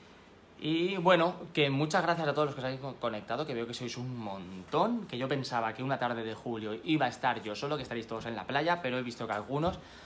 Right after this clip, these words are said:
habéis vuelto más rápido de la playa para no perderos este proyecto en directo.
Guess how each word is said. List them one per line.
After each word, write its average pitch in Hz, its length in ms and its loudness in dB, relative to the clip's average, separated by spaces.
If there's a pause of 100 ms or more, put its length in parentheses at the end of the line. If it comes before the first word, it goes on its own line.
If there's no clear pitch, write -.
(160)
habéis 139 300 4
vuelto 139 240 4
más 131 140 2
rápido 117 280 -2
de 127 60 2
la 110 140 0
playa 151 380 0 (400)
para 160 200 8
no 170 160 2
perderos 160 400 0
este 156 240 -2
proyecto 143 380 -2
en 147 100 0
directo. 127 460 -2